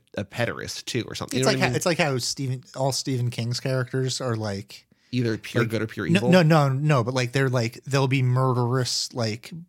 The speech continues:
Speaker 2: uh, people who, who, like, beat their wives and, and literally, like, have demons, like, enter their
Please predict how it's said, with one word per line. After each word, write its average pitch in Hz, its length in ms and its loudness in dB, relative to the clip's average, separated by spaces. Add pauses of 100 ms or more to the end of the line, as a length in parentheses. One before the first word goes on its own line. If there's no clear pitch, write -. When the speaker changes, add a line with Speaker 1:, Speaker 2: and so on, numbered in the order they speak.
Speaker 2:
uh, 104 540 -6
people 117 320 -6
who, 107 480 -6
who, 104 420 -6 (1160)
like, 101 320 -8 (140)
beat 123 180 0
their 120 140 0
wives 110 480 -2
and, 110 160 -4
and 104 280 -6
literally, 110 440 -4
like, 101 360 -8
have 104 560 -10
demons, 110 640 -4
like, 101 300 -10
enter 110 280 -6
their 98 320 -10